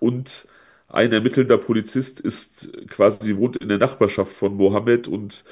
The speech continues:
Mohammed sagt, dass er eine Affäre mit dessen Frau hatte, weil, ähm,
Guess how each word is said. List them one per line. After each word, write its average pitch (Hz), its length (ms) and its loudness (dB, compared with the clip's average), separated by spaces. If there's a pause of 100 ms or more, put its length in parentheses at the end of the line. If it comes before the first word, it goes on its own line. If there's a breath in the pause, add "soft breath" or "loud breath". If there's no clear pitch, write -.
(360 soft breath)
Mohammed 107 420 4
sagt, 110 480 0 (300 soft breath)
dass - 200 -6
er 107 240 6
eine 104 100 4
Affäre 113 420 4
mit 98 140 -4
dessen 101 240 -4
Frau 117 340 4
hatte, 101 320 2
weil, 101 400 4
ähm, 101 360 -6